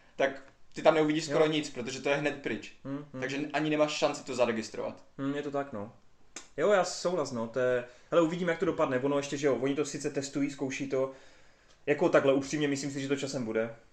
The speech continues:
Speaker 2: Páč to je takový asi
Speaker 1: Hmm.
Speaker 2: nevyhnutelný, oni to prostě budou cpát, eh, stejně jako
Speaker 1: No, no,
Speaker 2: i-
Speaker 1: hlavně, já teďka už nevím, kdo to byl, ale myslím si, že nějaká z těch dalších streamovacích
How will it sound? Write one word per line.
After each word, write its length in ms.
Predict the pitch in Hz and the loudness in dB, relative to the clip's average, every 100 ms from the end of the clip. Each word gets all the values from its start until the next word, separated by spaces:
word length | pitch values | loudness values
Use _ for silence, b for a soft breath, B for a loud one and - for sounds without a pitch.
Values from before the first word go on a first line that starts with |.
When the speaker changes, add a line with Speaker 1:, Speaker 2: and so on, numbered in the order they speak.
| - | -2
Speaker 2:
Páč 200 | 117 113 | 2 2
to 60 | 120 | -2
je 40 | |
takový 200 | 113 123 | -6 -4
asi 100 | 113 123 | -4 -4
Speaker 1:
Hmm. 20 | |
Speaker 2:
nevyhnutelný, 560 | 101 110 110 113 110 110 | -4 -4 -4 -4 -4 -4
oni 120 | 107 | -6
to 80 | 107 | -8
prostě 240 | - - | -8 -10
budou 280 | 104 104 101 | -6 -8 -8
cpát, 440 | - 113 110 - - 104 | -8 -6 -6 -8 -12 -10
eh, 40 | |
stejně 220 | 107 107 107 | -10 -10 -10
jako 140 | - | -4
Speaker 1:
No, 100 | 127 | -2
no, 100 | 131 | 0
Speaker 2:
i- 20 | |
Speaker 1:
hlavně, 420 | 135 131 135 139 131 107 85 120 | 0 0 0 -2 -2 -6 -10 -2
já 140 | 127 | -2
teďka 200 | 123 127 | 0 -2
už 120 | 120 | -4
nevím, 160 | 127 123 | -4 -8
kdo 100 | 120 | -8
to 120 | 131 | -8
byl, 200 | 123 131 | -4 -2
ale 320 | 107 110 117 | 2 2 2
myslím 260 | 117 120 127 | -2 -6 -10
si, 140 | 123 120 | -10 -8
že 60 | 123 | -6
nějaká 540 | 123 120 117 120 117 | -4 -4 -2 0 0
z 100 | 120 | -2
těch 120 | 135 | -4
dalších 220 | 123 120 - | -4 -4 -8
streamovacích 460 | 117 117 117 123 | -8 -6 -6 -8